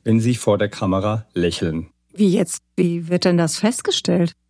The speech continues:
Speaker 1: Also die haben da echt K-I-betriebene Kameras an den Türen angebracht und die erkennen dann, ob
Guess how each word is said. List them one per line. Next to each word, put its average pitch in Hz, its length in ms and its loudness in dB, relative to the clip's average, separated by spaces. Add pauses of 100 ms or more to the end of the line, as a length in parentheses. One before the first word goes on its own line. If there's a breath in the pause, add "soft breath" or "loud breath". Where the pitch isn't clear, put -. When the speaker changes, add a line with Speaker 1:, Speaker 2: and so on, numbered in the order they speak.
(100)
Speaker 1:
Also 107 220 2
die 120 160 2
haben 123 240 2
da 117 100 2
echt - 320 -6
K-I-betriebene 113 880 0
Kameras - 500 0
an 95 120 -2
den 95 100 2
Türen 98 300 0
angebracht 104 580 -2
und 107 140 0
die 117 120 4
erkennen 123 540 0
dann, 127 260 0
ob 120 200 -6